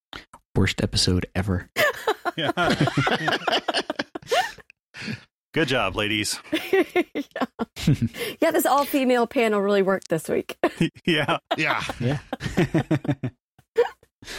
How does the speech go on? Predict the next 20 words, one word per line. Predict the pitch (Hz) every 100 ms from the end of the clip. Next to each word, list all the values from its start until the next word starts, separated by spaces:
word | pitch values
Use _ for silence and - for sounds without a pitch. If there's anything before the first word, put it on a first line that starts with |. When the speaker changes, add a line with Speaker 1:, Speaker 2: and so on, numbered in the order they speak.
| - - - _ _ _ _ -
Speaker 1:
All | 214
right, | 320
we | 135 139
have | 127
some, | - 117 98
uh, | 95
feedback | - 123 117 120 117 -
from, | - 107 98 95
uh, | 92 92 92 - _
on | 117 101
our | 95
episode, | 98 107 - 104 98 -
uh, | 90 87 92
Brief | 104 110 104 -
Candle, | 120 135 180 202 - _ _
uh, | 113 98
from | - 101
Paul | - 117
Leone | 110 104 104 101
on, | 95